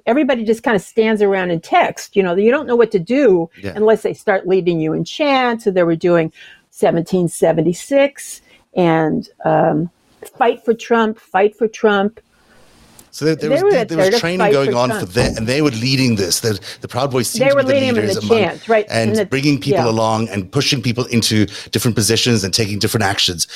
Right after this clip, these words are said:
Speaker 2: based on their commands. And,
Speaker 1: Yeah.
Speaker 2: uh, so that doesn't sound to me like something that wasn't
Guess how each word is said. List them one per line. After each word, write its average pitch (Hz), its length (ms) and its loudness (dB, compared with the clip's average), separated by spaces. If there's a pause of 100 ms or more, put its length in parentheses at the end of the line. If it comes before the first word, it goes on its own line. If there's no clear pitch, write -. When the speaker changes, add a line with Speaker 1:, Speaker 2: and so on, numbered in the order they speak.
(160)
Speaker 2:
based 98 220 2
on 110 60 2
their 98 140 2
commands. 101 540 -2 (380)
And, 104 220 -2
Speaker 1:
Yeah. 180 140 0
Speaker 2:
uh, 104 360 2 (380)
so 143 120 -4
that 147 260 -2
doesn't 185 220 -4
sound 127 260 -2
to 123 80 -2
me 110 120 2
like 120 160 2
something 90 460 -2 (320)
that 92 100 -6
wasn't 87 380 0